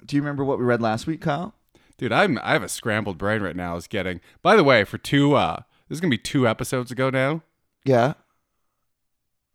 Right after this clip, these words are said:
Speaker 2: The whole S D card corrupted, and I've been scrambling. That's why the podcast is late. So everyone
Speaker 1: Fuck.
Speaker 2: that <laughs> didn't get it Sunday morning and end up getting it Monday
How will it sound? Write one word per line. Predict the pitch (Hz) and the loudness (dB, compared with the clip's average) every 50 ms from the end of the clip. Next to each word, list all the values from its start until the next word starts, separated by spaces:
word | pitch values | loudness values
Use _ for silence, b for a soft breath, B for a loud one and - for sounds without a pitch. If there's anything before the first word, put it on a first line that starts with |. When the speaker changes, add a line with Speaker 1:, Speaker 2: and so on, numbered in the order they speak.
| _ _ _ _ _ _ _ _ _ - | _ _ _ _ _ _ _ _ _ -8
Speaker 2:
The | 113 113 165 156 | 2 2 2 2
whole | - - 214 214 214 | 4 2 2 4 4
S | 170 160 - - | 4 2 2 2
D | 131 127 120 | 0 0 2
card | - 147 143 147 - | 4 2 2 2 2
corrupted, | - 170 160 160 156 - 180 180 180 190 185 - | 2 2 2 2 2 0 -2 -4 -4 -6 -8 -6
and | - 107 | -2 0
I've | 117 123 117 | 0 0 0
been | 120 107 | -2 -6
scrambling. | - - - - - 113 113 113 113 120 113 117 113 113 117 120 107 | -6 -8 -10 -8 -4 -2 0 0 0 0 0 0 0 0 -2 0 0
That's | 104 98 98 - | -2 -2 -2 -2
why | 113 98 | -4 -6
the | 95 95 | -6 -6
podcast | - 101 90 90 87 - 92 82 - - | -6 -4 -4 -4 -4 -6 -8 -8 -8 -12
is | 87 - | -12 -10
late. | 87 80 73 - | -10 -10 -10 -8
So | - 107 | -8 -6
everyone | 104 110 113 123 120 117 117 120 127 135 127 _ _ _ _ _ _ _ _ _ _ _ _ _ _ _ _ b b b b b b b b | -6 -4 -4 -4 -4 -2 -2 -2 -4 -6 -8 _ _ _ _ _ _ _ _ _ _ _ _ _ _ _ _ b b b b b b b b
Speaker 1:
Fuck. | _ - 202 202 190 - - _ | _ 0 2 2 2 0 -6 _
Speaker 2:
that | - 120 113 | -4 -4 -2
<laughs> | 113 107 | 0 0
didn't | 113 120 143 156 160 131 | 0 2 2 0 -2 -2
get | - 156 139 123 131 | 2 4 4 4 4
it | 143 147 - _ - | 2 0 -2 _ -14
Sunday | - - - 110 110 113 127 123 117 | -10 -4 -2 -2 0 2 2 2 2
morning | 107 104 110 117 117 127 127 117 117 | 2 0 0 0 0 0 0 0 0
and | 104 104 | 0 0
end | 104 104 | 0 0
up | 110 95 | -2 -2
getting | 113 110 113 101 | -2 -2 -2 -4
it | 87 | -6
Monday | 80 87 101 95 98 98 101 107 107 107 110 110 104 101 | -8 -8 -6 -2 -2 0 0 2 2 2 2 2 0 -2